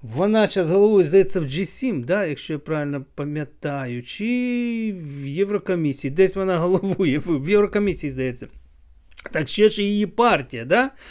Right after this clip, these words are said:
Е, у неї є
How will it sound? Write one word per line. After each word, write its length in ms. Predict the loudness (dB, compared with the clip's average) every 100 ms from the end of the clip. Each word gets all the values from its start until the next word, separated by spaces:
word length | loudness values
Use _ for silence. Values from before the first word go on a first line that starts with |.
| -20 -20 -8 0
Е, 960 | 2 2 2 0 0 -2 -6 -8 -10
у 260 | -8 -4 2
неї 760 | 4 6 6 4 2 0 -2
є 260 | 0 2